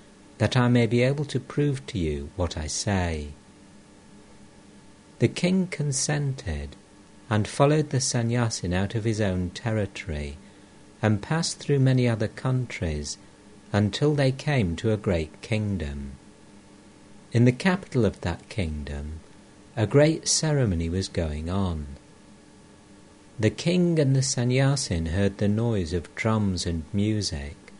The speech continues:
and heard also the criers. The people were assembled in the streets in gala dress, and a great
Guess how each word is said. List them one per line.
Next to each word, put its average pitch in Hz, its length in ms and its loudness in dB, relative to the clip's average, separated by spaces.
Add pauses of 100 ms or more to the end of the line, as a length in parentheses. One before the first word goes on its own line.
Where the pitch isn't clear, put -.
(500)
and 110 160 4
heard 127 260 6
also 147 520 -2
the 87 100 -2
criers. 80 840 -2 (800)
The 135 100 2
people 165 400 2
were 139 100 6
assembled 135 600 2
in 90 160 0
the 87 80 -2
streets - 680 -2
in 107 180 0
gala 82 360 0
dress, 82 680 -4 (500)
and 107 160 4
a 110 60 6
great 156 320 2